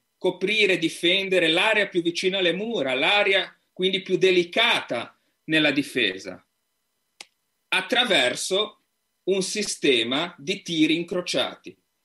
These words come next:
Ecco perché i bastioni dell'età moderna hanno questa particolare configurazione. Ecco perché le cinte dell'età moderna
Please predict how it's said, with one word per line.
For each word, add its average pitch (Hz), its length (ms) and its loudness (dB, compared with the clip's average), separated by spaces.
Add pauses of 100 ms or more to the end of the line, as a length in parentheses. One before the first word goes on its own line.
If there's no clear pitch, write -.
(100)
Ecco 202 420 -2
perché 160 300 0
i 151 100 2
bastioni 160 560 0
dell'età 147 380 -2
moderna 143 640 0
hanno 156 380 -4
questa 160 500 -2
particolare 147 800 -2
configurazione. 147 1160 -4 (1000)
Ecco 196 460 0
perché 185 460 2
le 175 180 2
cinte 196 560 -2
dell'età 147 460 0
moderna 147 840 -2